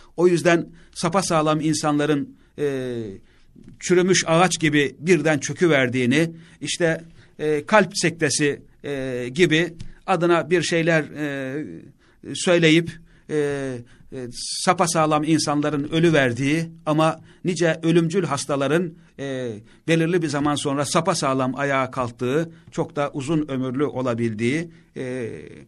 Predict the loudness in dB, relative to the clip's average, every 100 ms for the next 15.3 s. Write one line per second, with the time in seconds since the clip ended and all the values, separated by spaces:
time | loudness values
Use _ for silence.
0 | -20 _ _ -4 -2 -2 -2 -2 -2 -2
1 | -4 -6 -10 -8 -2 -2 0 0 -2 -2
2 | -2 -2 -4 -4 -4 -4 -6 -8 -10 -10
3 | -20 _ -20 -20 -20 _ _ _ _ 0
4 | 2 2 0 2 2 0 0 2 2 2
5 | 2 0 -2 -12 -6 -2 0 0 0 -2
6 | -2 -2 0 0 -2 -2 -2 0 0 0
7 | -2 -2 -2 -2 0 2 0 -2 -12 _
8 | _ _ _ -6 -4 -6 -2 2 2 0
9 | -4 -8 -6 -2 0 -2 -4 -20 _ _
10 | _ -10 -6 -4 -2 -4 -4 -2 0 0
11 | 0 -4 -2 0 0 -2 -6 -20 _ _
12 | -6 -4 -2 -4 -6 -10 -16 _ -12 -4
13 | -2 0 0 -2 -2 -4 -2 -2 -2 -6
14 | -4 -4 -4 -4 -6 -6 -8 -10 -8 -4
15 | -2 -2